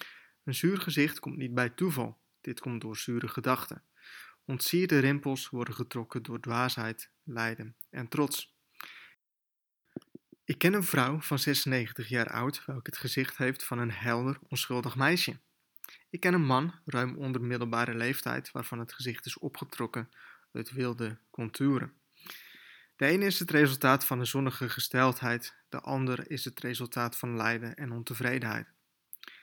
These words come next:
De gezichten van de ouderen hebben rimpels welke zijn gemaakt door sympathie, andere rimpels zijn gemaakt door sterk en zuiver denken, en weer andere zijn het resultaat van negatieve emoties. Wie kan ze niet onderscheiden?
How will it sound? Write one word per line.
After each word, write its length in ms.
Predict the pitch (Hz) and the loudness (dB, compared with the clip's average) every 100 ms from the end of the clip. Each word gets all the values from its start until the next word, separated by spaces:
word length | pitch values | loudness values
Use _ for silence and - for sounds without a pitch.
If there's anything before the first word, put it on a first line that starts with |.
| - - - - | -20 -20 -20 -20
De 120 | - 131 | -2 0
gezichten 440 | 123 190 - 202 | 4 4 2 -2
van 160 | 185 160 | 2 2
de 120 | - | 2
ouderen 380 | 131 160 143 127 | 4 4 4 0
hebben 200 | 123 127 | 2 2
rimpels 440 | 127 151 139 113 | 2 0 -2 -4
welke 280 | 123 120 117 | -2 -2 0
zijn 180 | 123 120 | -2 -2
gemaakt 420 | 120 117 123 117 | -2 2 2 0
door 120 | 113 | -4
sympathie, 720 | - 120 120 - 139 160 - - - - _ _ | -4 -4 -6 -2 0 0 -2 -20 -20 -20 _ _
andere 320 | 143 147 131 | 0 2 2
rimpels 380 | 120 117 131 - | 0 -2 -4 -6
zijn 200 | 120 117 | -4 -6
gemaakt 400 | 123 113 113 113 | -6 -6 -6 -4
door 140 | 120 | -4
sterk 400 | - - 120 117 | -2 -2 -2 -4
en 180 | - 123 | -6 -6
zuiver 340 | 123 120 123 | -4 -4 -2
denken, 400 | 123 147 143 113 - - - _ | 2 2 0 -6 -10 -16 -16 _
en 120 | 131 | 0
weer 200 | 147 190 | 4 4
andere 320 | - 165 156 | 4 2 4
zijn 240 | 151 123 127 | 4 2 2
het 140 | 120 | -2
resultaat 540 | 123 120 127 117 107 | -4 -4 -4 -6 -6
van 140 | - 120 | -6 -6
negatieve 560 | 117 120 127 135 127 | -6 -6 -6 -4 -4
emoties. 680 | 123 123 131 147 123 117 - _ _ - - | -4 0 0 0 -4 -6 -10 _ _ -20 -20
Wie 420 | - 123 147 147 - | -14 0 0 0 -6
kan 200 | - 120 | -4 -4
ze 100 | - | -4
niet 360 | 113 113 113 - | -6 -6 -8 -10
onderscheiden? 720 | 208 123 113 - 123 123 120 | -8 -6 -4 0 0 0 -6